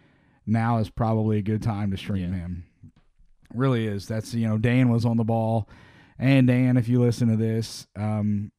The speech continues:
Speaker 1: "Yeah, I don't appreciate that. I'm gonna need you to, uh, stay off of the hate on the Grizzlies." I know it wasn't hate. I know it was just like,
Speaker 2: I
Speaker 1: "Oh,
Speaker 2: wanna
Speaker 1: hey."
Speaker 2: know what he said.
Speaker 1: He, he,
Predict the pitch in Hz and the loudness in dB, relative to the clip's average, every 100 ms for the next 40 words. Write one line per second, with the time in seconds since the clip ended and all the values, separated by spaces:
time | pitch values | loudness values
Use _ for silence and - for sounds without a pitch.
0 | _ _ _ _ _ _ _ - 117 104 | _ _ _ _ _ _ _ -6 -4 -2
1 | 117 127 117 127 113 110 92 90 92 90 | 2 4 2 -2 -4 -4 -6 -6 -8 -8
2 | 85 98 107 110 107 104 110 104 - 104 | -8 -4 -2 -2 -2 -4 -4 -4 -4 -4
3 | 101 98 95 95 - 104 101 101 107 95 | -2 -4 -6 -6 -6 -6 -4 -6 -8 -6
4 | 95 107 101 - 104 104 98 101 95 92 | -6 -6 -8 -8 -6 -6 -4 -6 -6 -10
5 | 90 - 98 101 87 87 82 78 76 - | -10 -10 -6 -6 -6 -10 -10 -14 -16 -20
6 | _ _ - _ _ _ - 98 101 95 | _ _ -20 _ _ _ -8 -4 -2 -2
7 | 95 92 107 - 98 113 151 143 131 147 | -2 -2 -4 -6 -8 -6 -2 0 2 2
8 | 131 95 117 120 147 139 98 92 92 _ | 0 -2 -6 -8 -6 -6 -6 -10 -14 _
9 | 135 107 135 | -2 0 -2